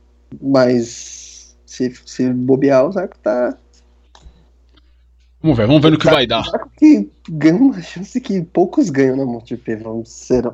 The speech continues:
Speaker 1: honestos aqui, né, depois de, da
Speaker 2: Mas fez
Speaker 1: da
Speaker 2: por merecer,
Speaker 1: passagem,
Speaker 2: né?
Speaker 1: da passagem, sim, a passagem tenebrosa pela K T M,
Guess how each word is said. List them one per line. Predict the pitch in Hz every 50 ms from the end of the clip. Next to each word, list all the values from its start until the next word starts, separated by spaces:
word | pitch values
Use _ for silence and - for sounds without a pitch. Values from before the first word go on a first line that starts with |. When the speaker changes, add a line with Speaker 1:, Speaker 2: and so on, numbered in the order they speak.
| - _ -
Speaker 1:
honestos | 147 139 127 127 120 - - - 131 113 117
aqui, | 117 113 - 120
né, | 123 117
depois | 120 123 123 123 127 123
de, | 123 123 117 110 117 _ _ _ _ _ _ _ _ _ _ -
da | - 120 120 117 117 110 110 110 107 107 110 113 120 135 _ _ _ _ _ _ _ _ _ _ _ _ _ _ _ _ _ _ - -
Speaker 2:
Mas | 190 -
fez | - 170 156
Speaker 1:
da | - 165
Speaker 2:
por | 156
merecer, | 156 151 143 123 113 - - 110 107
Speaker 1:
passagem, | 107 120 143 131 127
Speaker 2:
né? | - - _ _ _
Speaker 1:
da | - 151
passagem, | - 156 139 - - 151 151 151 143 131 131
sim, | - - 285 240 160 - - _ _ _ _ _ _ -
a | -
passagem | - 120 - 139 131 135 139 131 123 117 110 110 113 139 - - _ _ _ _
tenebrosa | - 135 143 139 120 117 123 123 131 127 117 110 113
pela | 107 - 120 123 120
K | - 123
T | 123 - 117
M, | 123 139 160